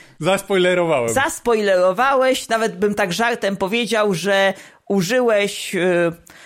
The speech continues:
Speaker 2: s-, m, e, prześwitującego spojrzenia i zobaczyłeś moje karty, zanim zdążyłem je wyłożyć. Dlaczego? Ponieważ tak naprawdę ta dychotomia jest wewnętrznie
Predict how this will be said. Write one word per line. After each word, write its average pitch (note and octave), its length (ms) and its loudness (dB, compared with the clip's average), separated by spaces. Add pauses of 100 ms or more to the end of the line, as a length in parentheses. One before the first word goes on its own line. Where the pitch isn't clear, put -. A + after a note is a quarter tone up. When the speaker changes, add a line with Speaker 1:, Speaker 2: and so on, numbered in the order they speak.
Speaker 2:
s-, - 240 -8
m, F3+ 480 -4
e, F3+ 420 2
prześwitującego G3+ 1500 -2
spojrzenia G3+ 520 0
i G#3+ 80 -2
zobaczyłeś G3+ 580 0
moje F#3 220 0
karty, A3+ 360 -2
zanim F#3+ 280 -2
zdążyłem E3 460 -2
je D#3 100 0
wyłożyć. - 640 -6 (580)
Dlaczego? G3+ 680 -2 (260)
Ponieważ C#4+ 460 -2
tak F4+ 260 -2
naprawdę F#3+ 840 -2
ta G#3 300 0
dychotomia F#3+ 1040 -2 (640)
jest G3 560 -2
wewnętrznie G#3 840 -2